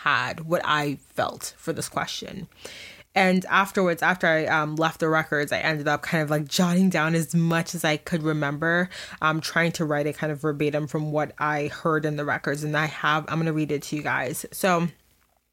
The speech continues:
I heard, "You feel behind because you're seeing the path as linear with a clear beginning and end when it's all just circular.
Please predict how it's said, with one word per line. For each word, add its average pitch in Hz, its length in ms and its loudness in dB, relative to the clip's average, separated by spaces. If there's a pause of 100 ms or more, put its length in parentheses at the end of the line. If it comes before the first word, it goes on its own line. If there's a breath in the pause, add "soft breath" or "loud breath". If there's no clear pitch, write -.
(260)
I 185 80 4
heard, 180 400 4 (640 loud breath)
"You 208 140 4
feel 262 360 2
behind 180 840 2
because 175 320 0
you're 175 80 2
seeing 202 340 2
the 233 80 2
path 156 440 -2
as 165 220 0
linear 151 600 0
with 165 180 -4
a 165 60 -2
clear 185 360 0
beginning 147 440 0
and 151 160 -4
end 139 440 -6 (340 loud breath)
when 170 120 0
it's 170 220 0
all 165 200 4
just 160 220 -4
circular. 135 640 -4